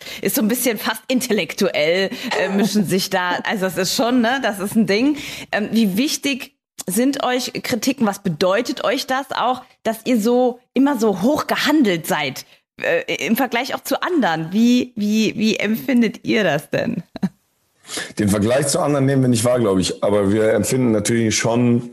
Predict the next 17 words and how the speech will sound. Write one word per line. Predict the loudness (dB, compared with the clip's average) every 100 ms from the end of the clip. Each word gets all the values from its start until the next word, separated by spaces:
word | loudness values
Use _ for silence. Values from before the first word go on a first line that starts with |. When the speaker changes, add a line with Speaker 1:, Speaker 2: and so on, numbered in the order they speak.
| -10
Speaker 2:
mm, | -8 -8 -8 -10 -10 -10
zwischen, | -6 -2 -2 0 2 2 4 2
äh, | 2 2 2 0
f-, | 0 -2 0 0
großer | 0 0 0 -2
Freude, | 0 0 2 2 2
dass | 0 0
man | 0
jetzt | 0 0
irgendwie | 0 2 2 2
denkt, | 2 2 0
wir | 2
sind | 2
mega | 2 2 0
krass | 0 0 0 -4 -12 -6
und, | -2 0 0 -2 -8 -14 -16 _
äh, | 0 2 2 2